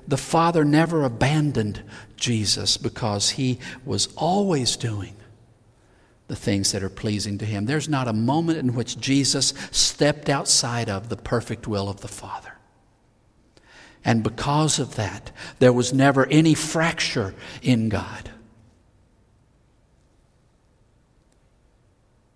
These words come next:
He was going to accomplish perfectly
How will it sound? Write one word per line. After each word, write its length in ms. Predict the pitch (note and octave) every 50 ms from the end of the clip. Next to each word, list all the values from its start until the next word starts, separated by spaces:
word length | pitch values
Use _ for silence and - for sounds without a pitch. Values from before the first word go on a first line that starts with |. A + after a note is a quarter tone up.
| _ _ _ _ _ _ _ _ _ -
He 200 | - C3+ C3 B2
was 220 | A#2+ B2 A#2 -
going 260 | - - A#2 G#2+ G#2 G#2
to 200 | - - A2+ G#2
accomplish 800 | - - - - C3+ B2+ B2 A2+ - A#2+ G2+ G2+ - - - - - - - - - - _ _ _ -
perfectly 960 | - - - G#3 A#3+ A#3+ - - - E3 - - - A#2 G2 F#2+ F2+ - -